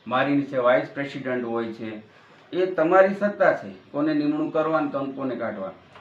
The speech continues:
મેમ્બરો તો મેમ્બરની નિમણૂક કરો એટલે કાયદેસરનું એનું કાયદેસરની ટિકિટ લગાડવાની, એમાં એની અરજી લેવાની, એ કમ્પ્લીટ કરવાનું. પછી મેમ્બર્સને અમે આઈ કાર્ડે આપી શકીએ, આઈ કાર્ડે અમે આપી શકીએ અમારું સંસ્થાનું, બરાબર છે? તો આ બધું એમાં મુદ્દો બહુ છે, તાજા મુદ્દા છે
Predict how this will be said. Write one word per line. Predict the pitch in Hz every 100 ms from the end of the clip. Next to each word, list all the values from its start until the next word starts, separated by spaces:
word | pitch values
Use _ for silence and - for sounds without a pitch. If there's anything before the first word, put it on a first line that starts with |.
| -
મેમ્બરો | 143 165 160 - - - - -
તો | 147
મેમ્બરની | 139 147 160 165 160
નિમણૂક | 156 165 160 -
કરો | 156 156
એટલે | 156
કાયદેસરનું | 156 143 143 147 147 147 147
એનું | 143 147 143
કાયદેસરની | 135 135 143 143 143
ટિકિટ | 135 - 143 131
લગાડવાની, | 139 139 139 139 139
એમાં | 135 131 131
એની | 127 127
અરજી | 123 123 135
લેવાની, | 135 135 139 139
એ | 131 131
કમ્પ્લીટ | 131 131 135 -
કરવાનું. | 139 139 135 139 135 - - - -
પછી | 131 147
મેમ્બર્સને | 135 139 156 165 - 165
અમે | 175
આઈ | 160 170
કાર્ડે | 170 160 135
આપી | 117 113
શકીએ, | 110 87 - 90 - -
આઈ | - 107
કાર્ડે | 127 127
અમે | 123 170 311 - - - -
આપી | 147 151
શકીએ | - 110 - 104
અમારું | 107 104
સંસ્થાનું, | - 135 156 - 98 90
બરાબર | 143 180 180
છે? | 170 196 196 - - -
તો |
આ | 113 131
બધું | 147 151
એમાં | 156 170 175
મુદ્દો | 143 143 147
બહુ | 156 165
છે, | 127 110 92
તાજા | 117 135 127
મુદ્દા | 113 104 101
છે | 131 370